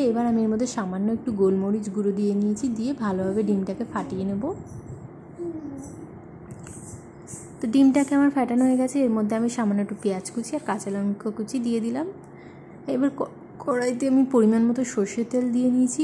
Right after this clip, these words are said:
এরপর আমি এর মধ্যে দিয়ে দিলাম একটু শুকনো লঙ্কা ফোড়ন আর দিয়ে দিলাম জিরে ফোড়ন। দিয়ে একটু ভালোভাবে নাড়াচাড়া করে তারপর এর মধ্যে দিয়ে দিলাম পেঁয়াজ কুচি। পেঁয়াজটাকেও আমি ভালোভাবে নাড়াচাড়া করে নেব। এরপর আমি এর মধ্যে ক্রাশ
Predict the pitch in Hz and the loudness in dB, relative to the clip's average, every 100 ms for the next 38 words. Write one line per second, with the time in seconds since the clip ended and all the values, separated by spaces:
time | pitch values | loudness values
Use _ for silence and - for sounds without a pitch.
0 | 269 208 208 208 208 202 202 208 220 214 | 0 0 0 2 2 2 2 2 0 0
1 | 220 226 214 233 - 208 202 208 208 208 | 0 -2 -2 -4 -4 -4 -2 0 2 0
2 | 254 302 339 - 208 277 311 220 190 190 | -2 -4 -6 -2 -2 0 -2 -4 -4 -2
3 | 196 247 240 214 185 190 190 185 214 - | 0 2 2 4 0 0 -8 -8 -12 -14
4 | - - - - - 202 247 277 277 - | -18 -16 -14 -14 -4 0 4 4 2 -2
5 | - 262 240 233 247 262 254 214 214 208 | -4 0 2 4 4 6 4 2 -2 -2
6 | 240 247 226 226 302 - - 220 214 214 | -2 -2 0 0 0 -2 0 2 4 4
7 | 208 208 220 226 220 208 190 196 - 220 | 4 4 4 4 2 2 0 0 -2 -4
8 | - 359 440 - - - - 233 226 - | 0 -2 -2 -8 -16 -20 -6 0 0 0
9 | 254 285 269 254 247 220 233 240 208 202 | 2 4 6 6 6 4 4 4 2 0
10 | 220 226 220 220 214 220 214 - - - | 0 -2 2 2 2 2 -2 -2 -10 -16
11 | - - - - - - - - 233 233 | -14 -10 -10 -12 -14 -18 -18 -4 -2 4
12 | 285 277 277 247 240 269 262 202 | 8 10 10 8 6 4 2 0